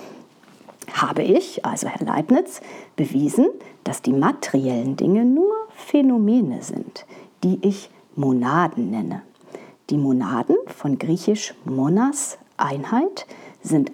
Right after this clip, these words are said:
einfache Grundsubstanzen. Sie sind die kleinsten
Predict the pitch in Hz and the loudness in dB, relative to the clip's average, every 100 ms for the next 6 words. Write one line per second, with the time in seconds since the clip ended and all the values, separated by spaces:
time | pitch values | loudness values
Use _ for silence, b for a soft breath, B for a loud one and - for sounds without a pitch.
0 | - 170 269 - 214 180 165 180 202 214 | -2 2 2 2 -2 -2 -2 2 2 2
1 | - - - - 127 - - - - - | -4 -6 -6 -4 -4 -4 -6 -10 -12 -18
2 | B B B B - 170 202 214 - - | B B B B -2 2 4 2 0 -4
3 | - 151 240 330 - - 349 | 0 2 2 0 -2 0 2